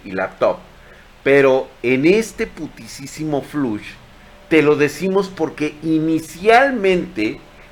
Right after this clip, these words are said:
vale la pena señalar que los modelos Arrow Lake van a presentar caché adicional de manera similar a la tecnología de caché, eh, vertical anunciado por A M D.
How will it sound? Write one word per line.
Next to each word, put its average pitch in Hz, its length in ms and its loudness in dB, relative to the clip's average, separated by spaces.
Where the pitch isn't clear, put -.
vale 196 240 4
la 214 220 2
pena 156 280 0
señalar 147 640 2
que 139 120 -6
los 110 180 -4
modelos 123 720 0
Arrow 180 380 4
Lake 127 280 0
van 139 200 0
a - 160 -4
presentar 123 760 -2
caché 120 360 -4
adicional 110 580 -4
de 127 80 -6
manera 95 600 -4
similar 165 680 2
a 170 60 4
la 156 160 4
tecnología 120 640 -2
de 90 680 -2
caché, 127 400 -2
eh, 104 560 -4
vertical 95 680 0
anunciado 113 500 -4
por 98 160 -4
A 98 100 0
M 120 160 -2
D. 185 200 0